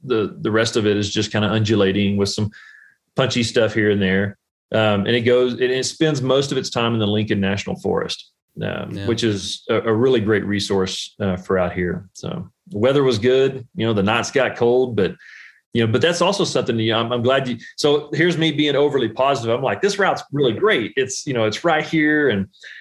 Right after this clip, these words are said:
Speaker 1: but, uh, yeah, the elevation is surprisingly up there. You know, it's, it's not Colorado Trail elevation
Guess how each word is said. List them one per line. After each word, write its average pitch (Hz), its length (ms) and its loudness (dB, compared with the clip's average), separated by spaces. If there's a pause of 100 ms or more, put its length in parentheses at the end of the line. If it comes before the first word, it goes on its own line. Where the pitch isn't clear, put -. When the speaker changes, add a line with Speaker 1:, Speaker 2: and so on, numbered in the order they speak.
(240)
Speaker 1:
but, 127 260 4
uh, 101 360 2 (360)
yeah, 135 300 2
the 110 200 -2
elevation 120 920 0 (640)
is 120 340 2
surprisingly 117 720 2
up 151 160 0
there. - 380 -8
You 107 160 -2
know, 98 180 0
it's, 104 180 -2
it's 120 200 -2
not 185 280 0
Colorado 165 460 2
Trail 131 400 0
elevation 143 600 -2